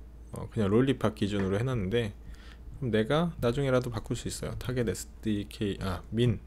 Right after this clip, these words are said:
<clears throat> 최소 버전을 뭐 십칠로 내릴 수 있습니다. 지금이라도.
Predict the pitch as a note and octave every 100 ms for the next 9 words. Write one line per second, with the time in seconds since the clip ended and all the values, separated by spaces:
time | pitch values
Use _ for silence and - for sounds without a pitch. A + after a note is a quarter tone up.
0 | - - - - D#3+ C3+ - - - -
1 | - - - - - D#3+ D3+ A2+ A2+ D#3+
2 | - - - - G2 G2 B2+ G#2+ - -
3 | - - - - - C3+ - - F#3+ D#3+
4 | A2+ A#2+ A#2+ F2+ - F2 E2 G#2 - -
5 | A2+ F#2+ F2 D#2+ A2+ D#3